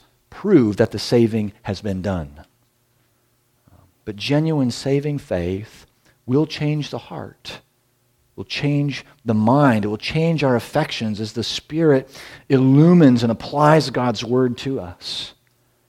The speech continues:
Um, you know, there are many who profess Christ, and I'll just say that, that they're all heart. Um, they're, they're riding the waves of, of emotion with little interest in knowing the God of the Bible. Uh,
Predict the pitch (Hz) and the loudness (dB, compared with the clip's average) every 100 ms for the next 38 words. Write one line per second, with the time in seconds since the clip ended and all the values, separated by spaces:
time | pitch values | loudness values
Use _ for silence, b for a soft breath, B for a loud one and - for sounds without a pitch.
0 | _ _ _ _ _ _ - 104 120 151 | _ _ _ _ _ _ -14 -6 -2 0
1 | 127 151 127 120 104 - 123 - - 131 | 2 2 2 -2 -6 -4 -4 -4 -8 -4
2 | 117 95 - 110 113 - 127 113 104 101 | -2 -4 -6 -8 -8 -4 0 2 2 -2
3 | b b - 110 107 110 123 131 - 104 | b b -4 -2 -2 0 0 0 -2 -4
4 | 85 - - _ _ _ _ _ _ _ | -4 -14 -18 _ _ _ _ _ _ _
5 | _ _ _ _ _ _ _ _ - - | _ _ _ _ _ _ _ _ -20 -20
6 | - 110 113 104 104 113 131 147 151 147 | -10 -6 -4 -2 2 4 6 6 4 2
7 | 117 107 120 127 123 120 110 127 113 104 | 2 4 6 6 6 2 -2 -6 -4 -4
8 | 98 b b b b b 113 110 107 107 | -8 b b b b b -4 0 2 4
9 | 127 131 107 107 110 180 160 196 - 92 | 4 2 -2 -2 2 4 6 4 0 -6
10 | 90 - - - - 113 113 123 139 151 | -6 -8 -12 -12 -4 0 4 4 4 2
11 | 139 117 110 120 131 113 104 107 147 113 | 0 0 0 0 0 -2 -2 0 -2 -4
12 | 78 - _ _ _ _ _ _ _ _ | -8 -20 _ _ _ _ _ _ _ _
13 | _ _ _ _ _ _ _ | _ _ _ _ _ _ _